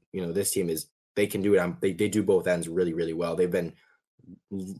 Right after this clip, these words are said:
red hot from three lately. And obviously you have Giannis and Chris and Drew and Brooke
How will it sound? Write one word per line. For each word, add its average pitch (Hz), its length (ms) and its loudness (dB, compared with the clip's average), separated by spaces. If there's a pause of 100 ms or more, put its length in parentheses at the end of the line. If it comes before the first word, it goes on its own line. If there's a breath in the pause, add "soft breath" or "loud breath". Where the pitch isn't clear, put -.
(140)
red 113 300 6
hot 101 320 4
from 90 140 0
three 95 360 6
lately. 85 540 2 (340 soft breath)
And 87 320 0
obviously 95 460 6
you 98 60 8
have 87 80 6
Giannis 92 400 2
and 85 100 -8
Chris 87 320 2
and 85 80 -2
Drew 87 300 4
and 80 120 -2
Brooke 87 320 2